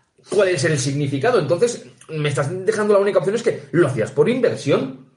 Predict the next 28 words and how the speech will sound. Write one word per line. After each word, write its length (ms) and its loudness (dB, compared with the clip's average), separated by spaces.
Y 120 -10
ya 100 0
está. 340 -2
El 220 2
que 120 0
realmente 480 0
ama 300 2
la 180 2
colección 440 2
que 80 -4
está 160 0
haciendo, 360 2
o 160 6
compra 360 2
ahí 140 2
para 220 2
coleccionarlo, 560 2
o 120 2
compra 260 2
para 180 -2
jugarlo, 360 0
ya 160 2
pone, 340 -2
englobamos 500 2
ya 80 4
los 260 2
dos, 200 -6
¿vale? 260 2